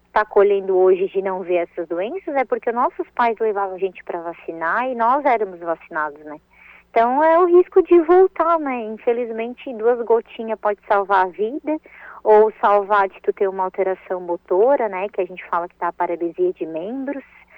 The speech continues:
Aí de membros pode ir pra respiratório. Então, conscientizar os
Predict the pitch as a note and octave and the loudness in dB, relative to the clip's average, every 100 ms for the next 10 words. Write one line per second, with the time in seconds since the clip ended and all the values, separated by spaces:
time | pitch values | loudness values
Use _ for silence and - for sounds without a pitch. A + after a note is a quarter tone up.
0 | - - - F#3 G3+ F#3 F#3 G3+ G3 G#3 | -20 -20 -4 0 2 2 0 0 0 0
1 | G3 G3 - F#3+ F#3 F#3 - F3+ F3+ - | 2 0 2 0 0 -2 -2 -2 -4 -6
2 | - F#3 F#3 F3+ F#3 A#3 A#3+ A#3+ A#3+ B3 | -8 -8 -6 -2 -2 -2 -6 2 2 2
3 | - _ - C4 C4+ C4 C4+ C4 C4 A#3+ | -4 _ -2 2 2 0 -6 -6 -4 2
4 | A#3+ | 2